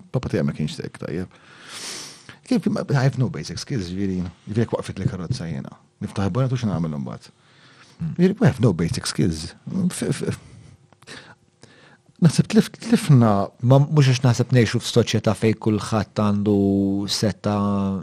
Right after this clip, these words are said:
Speaker 1: Specialization.
Speaker 2: skills tiegħu u mbagħad biex ta-, skont is-sitwazzjoni tistieden il-min għandek bżonn fis-sitwazzjoni biex isewwilek. U fl-istess
Speaker 1: How
Speaker 2: ħin,
Speaker 1: dependent,
Speaker 2: i-,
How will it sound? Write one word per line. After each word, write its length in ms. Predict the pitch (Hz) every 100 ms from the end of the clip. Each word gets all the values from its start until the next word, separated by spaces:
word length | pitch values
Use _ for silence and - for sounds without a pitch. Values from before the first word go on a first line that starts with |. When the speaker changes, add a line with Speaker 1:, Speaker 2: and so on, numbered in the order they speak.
| - -
Speaker 1:
Specialization. 640 | - 113 104 95 92 95 151
Speaker 2:
skills 640 | 135 - 113 101 101 -
tiegħu 400 | 107 104 98 98
u 40 | 98
mbagħad 240 | 101 95 104
biex 200 | 95 104
ta-, 140 | 104 50 - 50 50
skont 340 | - - 101 98
is-sitwazzjoni 920 | - 92 113 101 - 104 95 95 95 - - _ _ _ _ _ - _ _ - -
tistieden 800 | 104 - 113 107 104 107 101 101
il-min 320 | 101 98 104
għandek 300 | 98 104 101
bżonn 380 | 95 107 95 95
fis-sitwazzjoni 720 | 101 107 104 95 107 - 98 98
biex 220 | 92 -
isewwilek. 560 | 92 107 101 104 107 113 - - -
U 60 | 147
fl-istess 380 | 127 120 - 117
Speaker 1:
How 60 | 104
Speaker 2:
ħin, 140 | 170
Speaker 1:
dependent, 480 | 139 139 104 113
Speaker 2:
i-, 80 | -